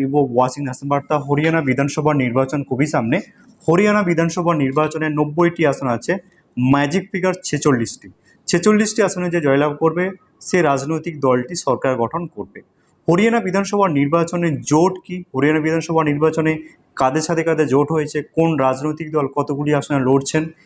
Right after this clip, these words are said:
এ বিষয়ে নিয়ে আলোচনা করব। হরিয়ানাতে বিজেপি ঊন-, বিজেপি কারোর সাথে জোট করেনি। বিজেপি ঊননব্বইটি আসনে লড়ছে। অন্যদিকে কংগ্রেস এবং সিপিআইএম জোট করেছে।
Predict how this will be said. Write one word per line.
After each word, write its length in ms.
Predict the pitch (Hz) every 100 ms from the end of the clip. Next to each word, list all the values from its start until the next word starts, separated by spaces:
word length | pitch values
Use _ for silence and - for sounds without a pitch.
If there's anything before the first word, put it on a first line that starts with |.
| _ 151
এ 20 | 143
বিষয়ে 180 | 151 180
নিয়ে 100 | 139
আলোচনা 220 | 104 98 95
করব। 160 | 90 95 - - - -
হরিয়ানাতে 400 | 147 180 202 202 139
বিজেপি 380 | 143 175 175 190 196 - _ - _ 156
ঊন-, 280 | 160 175 175 139
বিজেপি 300 | 156 180 175 170
কারোর 200 | 143 143
সাথে 140 | 151 160
জোট 120 | 147 143 117
করেনি। 300 | 113 127 160 170 - - 131 123
বিজেপি 420 | 151 175 190 196 208 - 160
ঊননব্বইটি 840 | 156 180 180 180 165 165 202 202 214 135
আসনে 240 | 123 170 143
লড়ছে। 260 | 98 - - _ _ _ -
অন্যদিকে 340 | 160 185 196 202 202
কংগ্রেস 420 | 147 165 180 220 220 - _ _ _ _
এবং 220 | 151 196 220 -
সিপিআইএম 720 | - 180 196 202 156 151 165 131 110 - 120
জোট 140 | 131 131 160
করেছে। 280 | 151 151